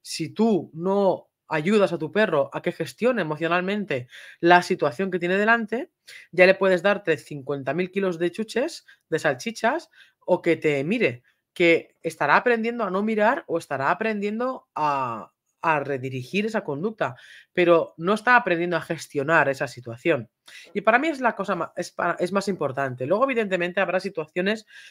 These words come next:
en las que convenga una distracción o las que convenga una redirección, pero como, digamos, como un veinte por ciento de situaciones donde no podemos manejar la parte de gestión emocional o no podemos manejar las distancias.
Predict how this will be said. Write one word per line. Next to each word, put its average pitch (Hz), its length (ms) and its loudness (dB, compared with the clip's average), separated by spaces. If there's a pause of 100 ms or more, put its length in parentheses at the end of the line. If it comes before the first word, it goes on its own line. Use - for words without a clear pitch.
(140)
en 170 160 4
las 165 200 4
que 190 220 -4
convenga 185 760 2
una 156 180 -6
distracción 139 720 -4
o 156 100 -6
las 151 180 -4
que 135 140 -6
convenga 135 640 0
una 175 180 -2
redirección, 143 720 -4 (480)
pero 190 480 6 (160)
como, 175 500 0 (100)
digamos, 196 400 -2
como 185 240 0
un 208 120 -2
veinte 202 280 -4
por 175 160 -4
ciento 170 420 -4
de 196 80 -2
situaciones 180 680 -4
donde 185 360 -4 (280)
no 185 360 0
podemos 185 320 0
manejar 170 520 0
la 147 140 -6
parte 147 220 -4
de 165 80 -2
gestión 160 280 -10
emocional 156 580 -6 (240)
o 156 140 -6
no 170 200 0
podemos 170 300 0
manejar 147 440 -2
las 165 160 0
distancias. 131 720 -8